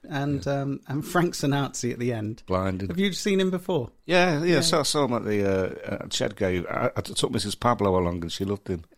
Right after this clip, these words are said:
Speaker 1: He's a, he's a risky booking, isn't he?
Speaker 2: Uh, yeah,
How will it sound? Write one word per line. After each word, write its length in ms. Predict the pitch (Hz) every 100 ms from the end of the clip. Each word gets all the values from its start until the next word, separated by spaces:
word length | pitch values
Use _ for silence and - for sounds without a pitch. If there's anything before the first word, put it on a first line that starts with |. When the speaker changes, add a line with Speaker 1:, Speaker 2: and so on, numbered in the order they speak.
| -
Speaker 1:
He's 280 | 180 190 190
a, 100 | 180
he's 260 | 175 185
a 60 | 175
risky 420 | 175 220 - 196
booking, 420 | 190 185 - 117
isn't 240 | 127 123 98
he? 160 | 95 - - -
Speaker 2:
Uh, 140 | 127 123 -
yeah, 400 | 107 107 98